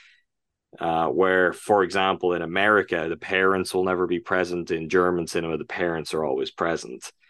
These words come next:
And it creates a completely different dynamic, and those films are always more controlled. Um, this all kind of combined to make him want to make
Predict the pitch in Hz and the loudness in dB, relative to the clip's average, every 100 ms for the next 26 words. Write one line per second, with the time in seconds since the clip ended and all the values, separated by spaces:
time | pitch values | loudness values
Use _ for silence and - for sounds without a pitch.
0 | _ _ - 76 69 - 87 82 80 80 | _ _ -6 -4 -4 0 0 0 -4 -6
1 | 76 - 95 69 78 87 82 82 78 78 | -6 2 4 4 0 -2 -2 -6 -6 -6
2 | 76 98 101 62 - 69 69 73 - 82 | -2 -2 -2 -6 -10 -10 -10 -8 -6 -4
3 | 82 78 76 73 80 71 71 - 127 135 | -2 0 0 -2 -6 -6 -10 -4 0 4
4 | 107 98 92 - _ _ _ _ _ - | 6 6 4 -6 _ _ _ _ _ -6
5 | 87 90 87 85 - - 95 120 127 151 | -2 0 -2 -4 -8 -16 0 2 4 2
6 | 156 139 131 - 110 92 113 120 98 98 | 2 2 0 0 -4 2 4 4 0 -2
7 | 90 - 110 113 90 85 - 98 80 80 | -4 -2 0 2 2 -2 -2 -4 0 -2
8 | - | -2